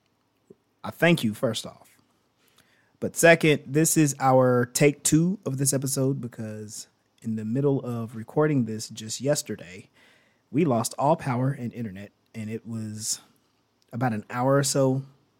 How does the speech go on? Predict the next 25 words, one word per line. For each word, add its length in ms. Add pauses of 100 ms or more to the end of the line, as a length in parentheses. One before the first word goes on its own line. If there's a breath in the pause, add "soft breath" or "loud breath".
(240)
after 500
we 480 (240)
originally 560
started, 460 (120)
or 140
when 280 (320)
we 260
got 240
cut 160
off, 320 (480 soft breath)
that 120
it 80
all 140
came 240
back, 300
and 220
we 140
just 420
had 160
to 80
come 140
back 240
the 80
next 240
day. 120